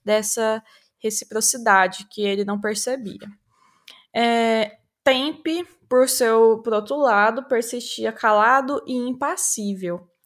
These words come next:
E Kvolf, ele ficava se perguntando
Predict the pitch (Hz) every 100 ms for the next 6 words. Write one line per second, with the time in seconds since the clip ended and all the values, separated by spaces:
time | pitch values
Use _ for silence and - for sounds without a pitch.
0 | - - _ 240 - 247 220 202 247 -
1 | _ _ _ - 196 220 240 247 214 190
2 | 208 214 214 202 190 220 247 196 185 190
3 | 214